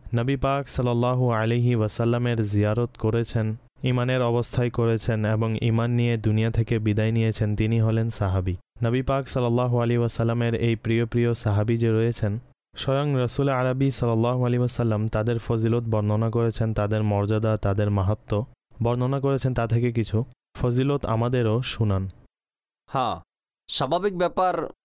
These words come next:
Speaker 2: সাহাবীদের ভালোবাসা রসুলের প্রতি, রসুলের ভালোবাসা সাহাবীদের প্রতি।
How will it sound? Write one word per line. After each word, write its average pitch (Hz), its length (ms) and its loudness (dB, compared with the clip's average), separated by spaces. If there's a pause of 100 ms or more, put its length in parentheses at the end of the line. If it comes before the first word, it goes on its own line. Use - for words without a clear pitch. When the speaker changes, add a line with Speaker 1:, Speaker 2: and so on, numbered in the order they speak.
(1120)
Speaker 2:
সাহাবীদের 170 580 -2
ভালোবাসা 151 460 0
রসুলের 160 440 0
প্রতি, 156 200 0 (180)
রসুলের 190 380 2
ভালোবাসা 170 400 0 (160)
সাহাবীদের 131 460 0
প্রতি। 113 200 0